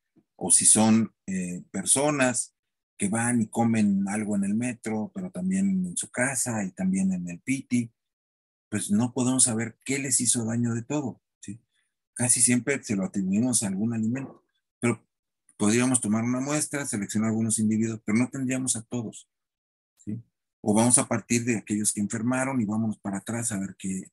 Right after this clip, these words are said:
qué información encontramos. Cuando hacemos un estudio donde, en lugar de partir del efecto, como aquí, partimos, mejor dicho, en lugar de partir de la causa, de la supuesta causa, como lo hicimos aquí,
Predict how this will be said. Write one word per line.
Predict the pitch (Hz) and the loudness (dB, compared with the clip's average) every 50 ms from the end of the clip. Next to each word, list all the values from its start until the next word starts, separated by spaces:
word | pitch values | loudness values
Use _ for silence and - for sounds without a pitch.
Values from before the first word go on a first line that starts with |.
| _ _ | _ _
qué | - 101 | -4 -4
información | 95 92 95 92 87 - 90 87 85 - - 92 90 | -4 -2 -4 -6 -6 -8 -10 -10 -10 -8 -8 -8 -8
encontramos. | 87 85 - 87 78 - - - - - - - _ _ _ - - - _ _ _ _ | -8 -10 -12 -14 -14 -14 -16 -14 -12 -10 -10 -10 _ _ _ -20 -20 -20 _ _ _ _
Cuando | - 127 139 131 | 2 2 4 4
hacemos | - 190 202 196 180 - | 6 6 6 8 8 8
un | 170 170 160 | 8 6 6
estudio | 151 - - 120 117 107 98 | 4 2 2 2 2 2 2
donde, | 95 92 92 92 90 - - _ _ _ _ _ _ _ _ _ _ _ _ | 0 0 -2 -2 -4 -6 -10 _ _ _ _ _ _ _ _ _ _ _ _
en | - 101 | -2 0
lugar | 101 104 120 135 | 0 2 2 0
de | 143 | 0
partir | - - 110 98 - - 120 120 117 | 0 -2 -4 -4 -2 0 0 0 0
del | 107 107 98 98 | 0 -2 -2 -2
efecto, | 98 - - 131 127 - _ - 104 - | -4 -2 -4 -4 -4 -4 _ -10 -10 -8
como | _ - 90 92 92 | _ -4 -4 -4 -4
aquí, | - - 107 101 104 - _ _ _ _ _ _ _ _ _ _ _ _ _ _ _ _ _ _ | -4 -4 -4 -4 -6 -8 _ _ _ _ _ _ _ _ _ _ _ _ _ _ _ _ _ _
partimos, | - 104 110 113 - 131 139 143 139 127 - - - - _ _ - - _ _ _ _ _ _ _ _ _ _ _ _ _ _ _ _ _ _ _ _ _ _ _ _ _ _ _ _ _ _ - | -2 -2 -2 0 2 2 2 4 4 4 4 4 2 -2 _ _ -20 -20 _ _ _ _ _ _ _ _ _ _ _ _ _ _ _ _ _ _ _ _ _ _ _ _ _ _ _ _ _ _ -4
mejor | 95 92 - - 110 | -2 -2 0 2 0
dicho, | 101 - - 92 80 - _ _ _ _ _ _ - | 0 0 -2 -4 -6 -6 _ _ _ _ _ _ -4
en | - 98 | 0 0
lugar | 95 98 113 127 | 2 2 2 2
de | - | 0
partir | - 110 87 - 113 110 | 0 -2 0 0 0 2
de | 104 104 | 2 0
la | 92 87 85 | -2 -2 -2
causa, | - - 113 117 110 - - - 165 - _ _ _ _ _ _ _ _ _ _ _ _ _ _ _ _ _ _ _ _ _ _ _ | -2 0 2 4 6 4 4 4 0 -6 _ _ _ _ _ _ _ _ _ _ _ _ _ _ _ _ _ _ _ _ _ _ _
de | - 107 | -12 -10
la | - - | -10 -10
supuesta | - 160 - 101 - - - - | -12 -10 -6 -6 -6 -6 -8 -10
causa, | - 90 90 - - - - | -12 -12 -8 -6 -8 -8 -8
como | _ - 165 - | _ -10 -10 -8
lo | 160 | -8
hicimos | 175 - - - 185 - | -6 -4 -2 -2 0 -2
aquí, | - - - - - - - | -4 -6 -8 -12 -12 -12 -14